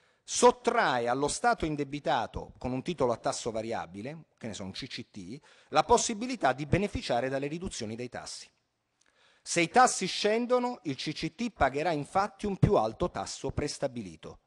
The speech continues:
quello della swaption che abbiamo venduto. Oppure un altro caso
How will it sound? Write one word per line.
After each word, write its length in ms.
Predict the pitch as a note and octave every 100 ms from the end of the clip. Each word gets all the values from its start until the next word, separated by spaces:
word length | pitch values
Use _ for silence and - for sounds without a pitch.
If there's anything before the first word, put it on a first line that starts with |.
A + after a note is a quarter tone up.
| _
quello 720 | - D3+ D3+ F3+ A3 C4+ F#3 _
della 260 | B2+ C#3
swaption 580 | A#2+ B2+ B2 - - D2 _ _ _ _ _ _
che 160 | _ D3
abbiamo 340 | G#2+ F2 A2+
venduto. 500 | A2 F#2 D2 - - _ _ - - _ _
Oppure 460 | G3+ G3 C4 A#3 D3+
un 100 | D3+
altro 300 | G#3+ - F#3
caso 560 | D3 A2 F#2 - F3